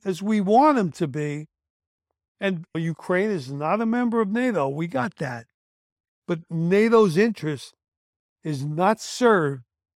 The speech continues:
by allowing the Russians to invade the Ukraine. Now, having said all that,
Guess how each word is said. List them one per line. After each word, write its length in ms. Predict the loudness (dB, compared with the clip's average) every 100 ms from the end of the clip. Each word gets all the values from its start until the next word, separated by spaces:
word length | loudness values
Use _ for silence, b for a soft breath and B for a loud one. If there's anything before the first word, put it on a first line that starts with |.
| _ 0
by 140 | 2
allowing 640 | 4 2 2 2 2 -2 -2
the 80 | -2
Russians 680 | 0 0 -4 -12 -12 -18 _
to 340 | 0 2 2 -4 -8
invade 460 | -6 -2 0 0 -2
the 80 |
Ukraine. 580 | -8 -10 -6 -2 -2 -4 _ _ _ _ _ 0
Now, 120 | 4
having 280 | 4 2 -2
said 300 | -2 0 4
all 260 | 2 0
that, 320 | -4 -6 -8